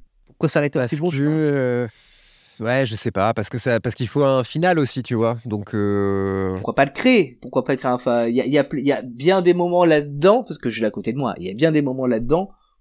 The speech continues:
Speaker 1: où, euh, où t'as, t'as un truc qui fonctionne bien, ou qui, on pourrait s'arrêter là, paf, allez, on se
Speaker 2: Oui,
Speaker 1: allez,
Speaker 2: je sais
Speaker 1: prochaine.
Speaker 2: pas, euh, je sais pas. Je, je suis
Speaker 1: Donc ça,
Speaker 2: mitigé sur ça.
Speaker 1: ça
Speaker 2: Moi, et,
Speaker 1: permettrait
Speaker 2: et surtout
Speaker 1: de faire durer plus longtemps.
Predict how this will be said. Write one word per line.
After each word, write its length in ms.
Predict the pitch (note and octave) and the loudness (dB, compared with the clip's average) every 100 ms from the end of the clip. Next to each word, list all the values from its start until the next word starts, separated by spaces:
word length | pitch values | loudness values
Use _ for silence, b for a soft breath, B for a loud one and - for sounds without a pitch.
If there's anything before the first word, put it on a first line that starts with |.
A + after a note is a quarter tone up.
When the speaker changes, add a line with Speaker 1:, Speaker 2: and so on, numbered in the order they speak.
| _ - | _ -8
Speaker 1:
où, 260 | E3 E3+ D3+ | -2 4 4
euh, 720 | A#2 A2 G#2+ G#2+ G#2+ G#2 G2 | 4 2 0 0 0 -2 -2
où 120 | C3+ C#3 | -4 -2
t'as, 240 | B2+ G2+ | -2 -2
t'as 140 | G#2 G#2 | -8 -12
un 40 | |
truc 200 | - C3 | -12 -14
qui 140 | - | -14
fonctionne 420 | G#2+ G#2 - G#2+ G#2+ | -14 -12 -8 -6 -2
bien, 380 | B2+ C#3 C#3+ | 0 0 0
ou 220 | C#3 A2+ - | -2 -4 -8
qui, 160 | G2 F2+ | -10 -10
on 60 | G2 | -12
pourrait 240 | G2 A2+ | -10 -8
s'arrêter 320 | G#2+ G#2 - | -8 -10 -8
là, 140 | G2+ B2+ | -4 -4
paf, 420 | - B2+ B2+ - | 0 0 0 -2
allez, 220 | G#2+ G2+ | -6 -4
on 80 | A2+ | -6
se 80 | - - | -8 -4
Speaker 2:
Oui, 160 | F#3+ | -2
Speaker 1:
allez, 200 | A#3+ B3+ | 0 0
Speaker 2:
je 60 | B3 | -2
sais 120 | G3+ | -2
Speaker 1:
prochaine. 160 | - D3 | -2 0
Speaker 2:
pas, 260 | D3+ F#3+ E3 | 2 4 4
euh, 580 | C3+ B2+ B2+ A#2+ A#2+ | 2 2 2 0 -2
je 60 | B2 | -2
sais 80 | - | -2
pas. 180 | G#2 F2 _ _ _ - | -2 -4 _ _ _ -10
Je, 140 | E3 | -6
je 40 | C#3 | 0
suis 60 | F#3+ | 2
Speaker 1:
Donc 100 | A#3 | 2
ça, 100 | G#3+ | 0
Speaker 2:
mitigé 320 | - F#3+ F3+ | -2 0 0
sur 180 | E3+ E3 | 0 -2
ça. 140 | - A#2 | -2 -6
Speaker 1:
ça 80 | - _ _ _ | -6 _ _ _
Speaker 2:
Moi, 100 | B2+ | -2
et, 40 | D3+ | 0
Speaker 1:
permettrait 340 | F3+ F3 F#3 | 0 0 0
Speaker 2:
et 40 | F#3 | 2
surtout 240 | A3+ G#3 | 2 2
Speaker 1:
de 60 | F3+ | 0
faire 140 | C#3 D3 | -2 0
durer 200 | D#3 D3 | 0 0
plus 120 | D3+ | -4
longtemps. 300 | D3+ E3 C3+ | -4 -4 -4